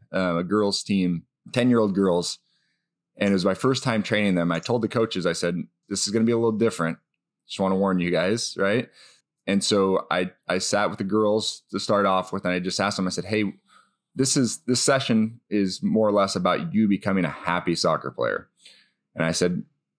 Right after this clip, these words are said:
"What do you guys experience when you guys play against better teams?" And 'cause that's often when, when the kids get triggered, right? When the parents get triggered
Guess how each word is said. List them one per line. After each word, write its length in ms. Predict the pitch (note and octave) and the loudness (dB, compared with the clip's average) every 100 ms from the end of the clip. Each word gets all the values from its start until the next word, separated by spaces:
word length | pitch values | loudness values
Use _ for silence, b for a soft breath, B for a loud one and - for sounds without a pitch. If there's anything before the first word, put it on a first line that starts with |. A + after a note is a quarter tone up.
| _ _ - | _ _ -2
"What 220 | G2+ D3 | 2 4
do 60 | |
you 100 | F3 | 2
guys 260 | D3 B2+ G#2+ | 4 2 2
experience 600 | G2+ - - G#2 G2 - | 0 0 2 2 2 2
when 100 | F2 | 0
you 100 | F2+ | 2
guys 220 | E2+ E2 | 2 0
play 240 | - G2 F2+ | 0 0 2
against 300 | E2 D#2 - | 0 -2 0
better 240 | F2+ E2 | 2 2
teams?" 580 | - E2+ D#2 - - - _ _ _ _ - | 0 0 0 -2 -6 -6 _ _ _ _ -4
And 300 | F#2 D#2+ E2 | 0 2 0
'cause 80 | F2 | 2
that's 420 | G2+ - - - - | 2 2 -4 -4 -2
often 360 | F2 E2+ E2 D#2+ | 0 0 0 2
when, 260 | D#2+ C#2 | 0 -2
when 160 | - E2+ | 0 0
the 60 | D2 | 0
kids 240 | E2+ C#2+ | -2 -2
get 140 | D2+ | -4
triggered, 340 | - E2 B1+ C2 | -2 -2 0 0
right? 260 | D2 D#2+ C#2+ | 0 0 0
When 220 | E2 F2 | 0 2
the 60 | E2+ | 0
parents 320 | - G#2+ F#2 | 2 0 0
get 140 | - | -2
triggered 380 | - D#2 D#2 D#2+ | -2 0 0 -2